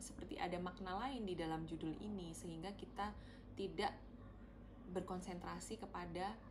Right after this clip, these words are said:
perilaku, eh, yang keliru yang sudah dilakukan oleh atlet tersebut.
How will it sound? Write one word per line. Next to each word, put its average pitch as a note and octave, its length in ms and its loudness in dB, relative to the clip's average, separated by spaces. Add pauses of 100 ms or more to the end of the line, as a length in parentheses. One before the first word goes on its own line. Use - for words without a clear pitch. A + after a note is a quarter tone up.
(140)
perilaku, B3+ 720 0 (720)
eh, G3 240 0
yang G3 160 0 (200)
keliru B3+ 440 2
yang A3 160 0
sudah F3+ 240 2
dilakukan F3 480 0
oleh F3+ 300 0 (180)
atlet F3 320 -4
tersebut. D3+ 440 -2